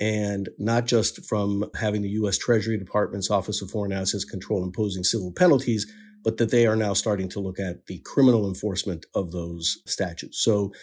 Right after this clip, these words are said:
as John said, that is c-, getting the attention of the C-suite and the general counsels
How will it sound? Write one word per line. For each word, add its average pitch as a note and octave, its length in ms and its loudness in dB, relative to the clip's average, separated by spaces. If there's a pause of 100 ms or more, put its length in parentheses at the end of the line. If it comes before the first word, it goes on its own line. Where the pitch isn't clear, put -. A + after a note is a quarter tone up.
(260)
as A2+ 120 4
John B2+ 300 6
said, G#2+ 360 4
that C3 200 4
is B2 180 2
c-, - 80 -16 (120)
getting A#2 320 2
the G#2+ 140 2
attention F#2+ 760 -2 (480)
of A2 160 2
the G#2 60 0
C-suite G2+ 600 0
and G#2 140 -2
the F#2 60 -4
general G#2+ 320 0
counsels F#2+ 680 -2